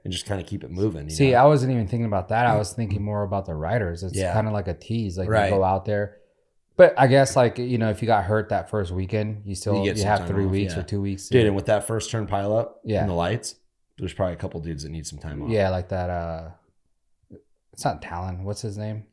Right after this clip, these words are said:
Speaker 1: Ferry's kid?
Speaker 2: Oh, Ferry's
Speaker 1: Evan,
Speaker 2: kid.
Speaker 1: I think it's
Speaker 2: Yeah.
Speaker 1: Evan Ferry. Yeah, he slammed, dude.
Speaker 2: Yeah, and I think he had, like, a concussion or something. So I think,
Speaker 1: Yeah.
Speaker 2: you know, obviously
Speaker 1: Yeah.
Speaker 2: he'll be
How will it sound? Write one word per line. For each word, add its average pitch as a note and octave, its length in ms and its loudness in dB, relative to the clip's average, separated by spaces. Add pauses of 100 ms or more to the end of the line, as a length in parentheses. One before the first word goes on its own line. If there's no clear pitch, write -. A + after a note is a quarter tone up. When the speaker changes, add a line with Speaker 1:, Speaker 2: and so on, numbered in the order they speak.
(120)
Speaker 1:
Ferry's F#2+ 380 -8
kid? A#2 380 -8
Speaker 2:
Oh, G2+ 100 4
Ferry's G2 380 -2
Speaker 1:
Evan, F#2 220 -4
Speaker 2:
kid. - 60 -10
Speaker 1:
I F#2+ 60 -8
think A#2+ 220 -6
it's A#2 100 -4
Speaker 2:
Yeah. F#2+ 140 2
Speaker 1:
Evan G2 160 -4
Ferry. G#2+ 320 -2
Yeah, D#2+ 100 -2
he F#2+ 260 -6
slammed, E2 540 -6
dude. D2+ 280 -12
Speaker 2:
Yeah, A2 340 4
and G2 100 -2
I G#2 60 -2
think A2+ 240 0
he A2+ 60 2
had, A2+ 120 2
like, G2 160 -2
a F2 60 -6
concussion G2 580 -2
or F2 80 -6
something. F2 260 -8
So F#2 140 -6
I F2 80 -2
think, G2+ 300 -4
Speaker 1:
Yeah. D#2 260 -2
Speaker 2:
you G#2+ 60 0
know, F2+ 160 -2
obviously F#2+ 380 0
Speaker 1:
Yeah. F#2+ 40 -2
Speaker 2:
he'll G2+ 140 0
be F#2+ 300 -4